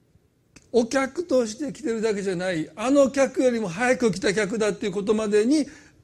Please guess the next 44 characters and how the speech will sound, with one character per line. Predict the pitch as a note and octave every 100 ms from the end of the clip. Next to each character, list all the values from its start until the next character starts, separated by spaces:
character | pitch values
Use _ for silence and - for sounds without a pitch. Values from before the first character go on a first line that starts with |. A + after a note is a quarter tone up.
| -
あ | G#3
り | G#3
方 | F#3+ F3 F#3+
に | F3+ E3+ E3 _ _
ふ | -
さ | A#3+
わ | A3 G#3
し | -
い | G3+
扱 | E3+ - G3+
わ | F#3
れ |
方 | F3+ F#3 F#3+
っ |
て | F3+ F#3
い |
う |
も | E3+
の | D#3+
に | D#3
対 | D#3+ D#3
し | B2
て、 | F3 D#3 D3+ - - - - - C4+
も | A3
し | -
私 | E3+ F3 D#3
た | D#3
ち | E3
が | D#3 D3 C#3 -
何 | E3+ F3+
ら | D3+
か | D#3+
の | D3
注 | - F#3
文 | E3+ E3
を |
つ | -
け | E3
て | D#3
い |
く | F3+
な | D#3
ら | C3+
ば、 | D#3+ G#3+